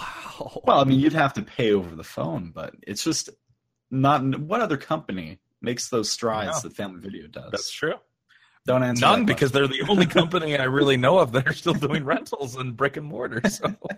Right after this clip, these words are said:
Speaker 3: <laughs> you're right.
Speaker 2: Absolutely.
Speaker 3: There
Speaker 2: You know,
Speaker 3: aren't too many.
Speaker 2: we'll, we'll,
Speaker 3: There aren't
Speaker 2: we'll
Speaker 3: too
Speaker 2: go
Speaker 3: many.
Speaker 2: with that. We'll take a week. Yeah. <laughs>
Speaker 3: Okay.
Speaker 2: So,
Speaker 3: All right.
Speaker 2: yeah, other than that, um,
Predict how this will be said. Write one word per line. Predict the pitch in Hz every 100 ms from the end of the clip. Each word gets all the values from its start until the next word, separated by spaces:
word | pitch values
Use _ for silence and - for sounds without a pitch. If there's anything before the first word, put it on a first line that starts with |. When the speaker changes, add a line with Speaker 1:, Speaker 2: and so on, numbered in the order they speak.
| -
Speaker 3:
<laughs> | - - 156 -
you're | 120
right. | 123 - - -
Speaker 2:
Absolutely. | 104 104 - 135 185 -
Speaker 3:
There |
Speaker 2:
You | 147
know, | 147
Speaker 3:
aren't | -
too | 147
many. |
Speaker 2:
we'll, | 143 -
we'll, | 147
Speaker 3:
There |
aren't | 139
Speaker 2:
we'll | 143
Speaker 3:
too |
Speaker 2:
go | 143
Speaker 3:
many. | 127
Speaker 2:
with | 104
that. | - - _
We'll | -
take | 214 95
a |
week. | 87 - _ _ - _ _ _ _
Yeah. | - -
<laughs> | - 135 - 113 -
Speaker 3:
Okay. | 82
Speaker 2:
So, | - 90 85 _ _ _
Speaker 3:
All | 104
right. | 76 -
Speaker 2:
yeah, | 143
other | - 160 147
than | 127
that, | 117 113 113 -
um, | 98 98 92 92 90 92